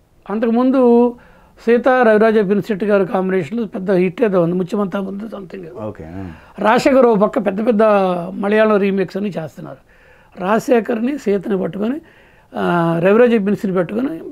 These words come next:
Speaker 1: బ్రహ్మాండంగా ప్లాన్ చేసుకున్నారు కేఎస్ రామారావు గారు. అంటే కేఎస్ రామారావు గారు కానీ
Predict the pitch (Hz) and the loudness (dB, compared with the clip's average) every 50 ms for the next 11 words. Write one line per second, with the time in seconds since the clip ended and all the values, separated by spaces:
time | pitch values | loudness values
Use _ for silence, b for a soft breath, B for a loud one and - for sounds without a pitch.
0 | - - - 214 190 190 202 214 220 226 226 220 202 190 208 202 190 180 190 180 | -20 -12 -6 -4 -2 0 2 2 2 0 -2 -4 -4 -6 -6 -6 -6 -6 -6 -8
1 | - - - 208 202 220 254 254 220 190 - b b b b b b b b b | -10 -10 -8 -6 -6 -4 -4 -6 -6 -10 -12 b b b b b b b b b
2 | _ - 233 185 - 190 196 190 - 170 165 165 165 160 151 147 139 131 127 131 | _ -20 -18 -6 0 2 2 2 2 2 0 0 0 -4 -4 -6 -8 -12 -14 -16
3 | - - _ _ _ _ _ _ _ _ _ _ _ _ _ _ _ _ b b | -18 -20 _ _ _ _ _ _ _ _ _ _ _ _ _ _ _ _ b b
4 | b b b b b - 262 220 254 - 220 233 254 233 254 240 240 240 240 233 | b b b b b -6 -4 -4 0 2 4 4 4 4 4 4 4 6 6 6
5 | 233 233 226 220 214 208 214 220 240 294 285 254 226 214 202 | 6 4 4 4 4 4 4 2 2 2 2 2 2 2 0